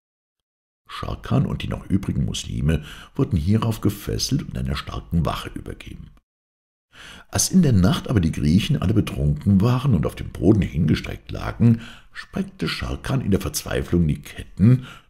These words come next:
dann nahm er dem Wächter die Schlüssel zu den übrigen Ketten aus der Tasche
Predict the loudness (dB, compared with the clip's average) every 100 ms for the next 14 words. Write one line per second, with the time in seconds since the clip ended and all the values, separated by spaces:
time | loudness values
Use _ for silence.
0 | -8 0 4 4 4 0 -4 -4 -2 0
1 | 2 0 -2 -6 -2 -2 -2 -4 -4 -2
2 | -2 -4 -6 -8 -8 -8 -4 -4 -4 -8
3 | -10 -10 0 4 2